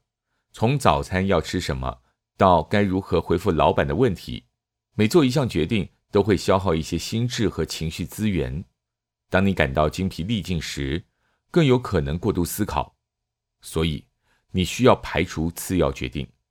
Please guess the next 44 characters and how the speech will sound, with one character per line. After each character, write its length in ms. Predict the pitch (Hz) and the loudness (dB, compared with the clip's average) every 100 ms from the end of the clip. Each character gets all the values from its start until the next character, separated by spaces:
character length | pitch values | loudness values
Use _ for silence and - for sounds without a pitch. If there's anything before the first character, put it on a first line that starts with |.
| _ | _
才 120 | - 87 | -4 -2
能 160 | 92 | 0
将 220 | 92 101 | 0 0
精 240 | 95 131 143 | 0 -2 0
力 240 | 131 - _ _ | 0 -2 _ _
放 240 | - 82 | -2 -2
在 240 | 76 76 65 | 0 -2 -4
真 340 | - 95 98 | -2 -2 0
正 240 | 107 80 71 | -2 -4 -4
重 200 | 123 87 | -4 -4
要 120 | 65 | -4
的 100 | 67 | -6
决 160 | - - | -10 -12
定 160 | 67 | -10
上。 160 | - - _ _ _ _ _ _ _ _ - | -10 -10 _ _ _ _ _ _ _ _ 0
透 140 | 156 | 4
过 120 | 139 | 4
一 60 | 131 | 4
些 160 | 127 | 2
简 180 | 120 85 | 0 -2
单 80 | 78 | -2
的 80 | 78 | -4
方 220 | 87 87 | -4 -4
法， 240 | 69 58 _ _ - | -6 -8 _ _ -6
你 120 | 87 | -4
可 140 | 107 | -2
以 80 | 87 | -2
将 220 | 82 87 | 2 0
某 200 | 87 67 | 2 -2
些 300 | - 87 90 | -2 2 2
较 180 | - 92 | 4 2
不 140 | - | 2
重 220 | 85 123 92 | 0 -2 0
要 100 | 78 | -2
的 80 | |
事 240 | 76 - 92 | -4 -4 -6
情 340 | - 71 80 - _ - | -6 -6 -6 -8 _ -2
交 200 | 101 95 | 2 2
给 120 | 76 | 0
其 220 | - - | -2 -6
他 180 | 90 104 | -4 -2
人 160 | 76 | -2
处 220 | 78 - 78 | -2 -2 -2
理， 180 | 62 | -4